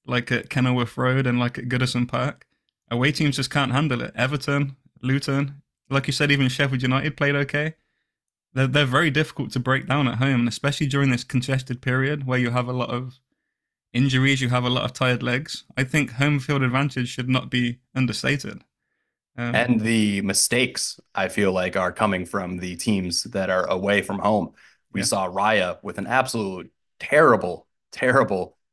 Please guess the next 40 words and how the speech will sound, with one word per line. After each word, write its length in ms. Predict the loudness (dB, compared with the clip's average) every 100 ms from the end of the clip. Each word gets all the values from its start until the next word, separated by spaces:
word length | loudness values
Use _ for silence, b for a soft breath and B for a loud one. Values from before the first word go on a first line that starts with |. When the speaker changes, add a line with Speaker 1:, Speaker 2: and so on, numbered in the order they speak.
| -6
Speaker 2:
performance. 600 | -4 0 0 0 -4 -8
I 140 | -8
mean, 320 | -8 -8 -10 _ _ _ _ _ _ -2
Ramsdale's 580 | 2 4 6 6 4 2
dad 280 | 0 0 0
was 220 | -4 -6
cheering 360 | 0 2 2
in 140 | 0 -2
the, 280 | -4 -8 -8
in 140 | -6
the 120 | -4 -4
sidelines 560 | -2 -2 -2 -6 -8
for 120 | -8
sure 320 | -6 -2 -2 -2
for 160 | -4
that 240 | 0 0 0
one, 180 | -2
Speaker 1:
<laughs> 20 | -2
Speaker 2:
'cause 320 | -4 -6 -2
this 200 | 0 2
was, 400 | 4 2 0 -6 _
I 100 | -14
mean, 140 | -12 -4
he 100 | 0
had 280 | 0 -2 -8
two 200 | -4 -2
or 80 | -4
three 360 | -2 -4 -4 -4
howlers, 540 | 2 4 4 -2 -8
and 140 | -10 -8
then 360 | -6 -6 -8 -12 _ _ -6
those 220 | -4 -2
eventually 320 | -2 -4 -4
led 180 | -4 -4
to 80 | -4
goals 360 | -4 -2 -4 -6
for 320 | -6 -4 -4
the 120 | -6
Lutonians. 720 | -8 -6 -4 -2 -4 -6 -8 -6
But, 240 | -8 -8